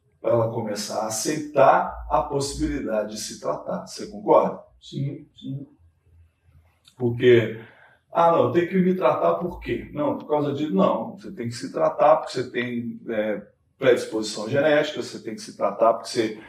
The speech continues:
Speaker 1: teve um corte químico, você tem que se tratar porque o seu cabelo tá oleoso, porque você tem uma dermatite seborreica, enfim, tudo que afeta o couro cabeludo e o cabelo, você tem que explicar pra pessoa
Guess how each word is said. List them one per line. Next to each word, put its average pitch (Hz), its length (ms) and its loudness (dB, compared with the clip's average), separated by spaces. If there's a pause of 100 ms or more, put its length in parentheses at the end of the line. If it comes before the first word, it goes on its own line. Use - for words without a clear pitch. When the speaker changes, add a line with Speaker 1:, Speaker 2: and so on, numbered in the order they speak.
(320)
Speaker 1:
teve 120 240 6
um 117 120 -2
corte 104 260 -4
químico, 170 380 -2
você 110 180 -8
tem 127 100 -6
que 120 60 -10
se - 160 -10
tratar 123 380 2
porque - 180 -10
o 113 40 -6
seu 110 140 -6
cabelo 107 320 -2
tá 110 80 -4
oleoso, 147 540 6
porque - 120 -10
você 120 120 -4
tem 117 140 -4
uma 110 60 -4
dermatite 104 500 -6
seborreica, 135 520 -8
enfim, 220 360 -6
tudo - 220 -6
que - 100 -10
afeta 139 460 2
o - 180 -12
couro 110 260 -4
cabeludo 101 500 -8
e 101 60 -8
o 98 40 -12
cabelo, 135 340 0
você 175 180 -8
tem 165 140 -4
que 175 160 -8
explicar - 600 0
pra 135 120 -2
pessoa 147 500 -2